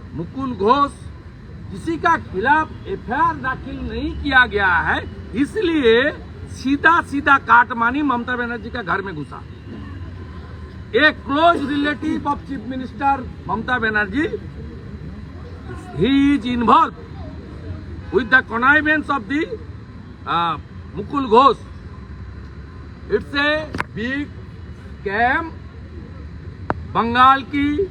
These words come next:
गरीब जनता जो प्राइवेट हॉस्पिटल जाने के लिए उसका पास रुपया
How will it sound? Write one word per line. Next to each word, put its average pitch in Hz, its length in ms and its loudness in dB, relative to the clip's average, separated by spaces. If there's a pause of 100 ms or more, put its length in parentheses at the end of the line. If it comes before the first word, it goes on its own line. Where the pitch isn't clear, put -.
(560)
गरीब 262 540 0
जनता 247 420 4 (460)
जो 220 220 4
प्राइवेट 220 440 0
हॉस्पिटल 220 520 -4
जाने 214 280 -4
के 226 180 -4
लिए 220 160 -2
उसका 208 300 -2 (200)
पास 196 220 0
रुपया 196 320 0